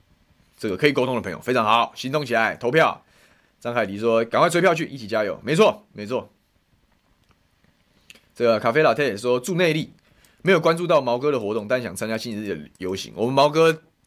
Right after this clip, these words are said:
打算在中立参选议员，所以内力的这位咖啡老太一定要挺他，可以的话来当志工，那是最好的。小麦问说：“朱立伦在哪里呢？”最大在野党主席也是有动啦，我觉得朱立伦主席也很努力啦。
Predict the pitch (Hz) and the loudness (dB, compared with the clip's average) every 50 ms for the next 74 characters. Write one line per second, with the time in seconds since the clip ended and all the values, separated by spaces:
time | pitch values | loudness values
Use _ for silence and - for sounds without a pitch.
0 | _ _ - 101 104 123 147 151 151 151 139 131 131 - 139 143 147 143 131 113 | _ _ -2 -2 0 0 0 2 2 2 0 2 0 -4 -4 -2 -2 -6 -6 -6
1 | 107 104 - - 123 127 120 101 95 107 113 92 65 50 - - _ - 117 117 | -8 -12 -6 -6 -6 -4 -4 -6 -6 -6 -8 -10 -10 -12 -16 -20 _ -4 -4 -2
2 | 113 104 92 101 123 139 143 131 127 123 117 110 104 101 120 117 117 117 110 101 | -2 -2 -6 -8 -4 -2 0 0 0 0 0 0 0 0 0 0 2 2 0 -2
3 | - - 139 139 139 107 101 131 113 87 - _ - _ 117 120 120 117 117 - | 0 2 2 4 4 2 0 -2 -4 -4 -8 _ -14 _ -4 -2 -2 -2 -4 -8
4 | 107 107 110 101 87 - _ _ _ - _ _ - - 135 135 120 123 120 113 | -6 -4 -2 -2 -2 -4 _ _ _ -20 _ _ -6 -2 0 2 4 4 2 2
5 | 110 101 113 127 123 - 127 107 101 95 87 82 98 98 90 82 92 - - - | 2 -2 -4 -4 -4 -8 -8 -6 -10 -10 -10 -10 -12 -12 -8 -8 -10 -10 -10 -16
6 | _ _ _ _ _ _ _ _ - _ _ _ _ _ _ _ _ _ _ _ | _ _ _ _ _ _ _ _ -20 _ _ _ _ _ _ _ _ _ _ _
7 | _ _ _ _ - 135 139 180 202 196 202 202 190 185 190 190 - - 202 202 | _ _ _ _ 2 4 6 6 6 6 4 4 2 2 0 0 0 -2 -2 0
8 | 202 175 156 147 170 175 156 120 131 156 143 127 117 117 120 - 156 147 143 135 | 0 0 0 0 -2 -2 0 0 -2 -2 -2 -2 -4 -4 -4 -4 -2 0 0 0
9 | 135 139 143 127 123 120 107 113 113 - 82 78 - - 82 117 147 175 - 262 | 2 2 0 2 2 0 -2 -6 -10 -14 -14 -14 -14 -12 -2 0 0 2 2 4
10 | 285 202 147 - 247 208 143 113 82 - _ - 127 135 156 202 208 190 208 233 | 4 4 4 4 2 0 0 -2 -10 -10 _ -6 -6 -4 -2 -2 -2 -2 -2 0
11 | 226 196 180 165 156 139 135 151 165 160 156 160 160 156 113 101 113 104 78 - | 0 0 0 -2 -6 -10 -10 -6 -4 -2 -2 -2 -2 -4 -6 -6 -6 -8 -8 -10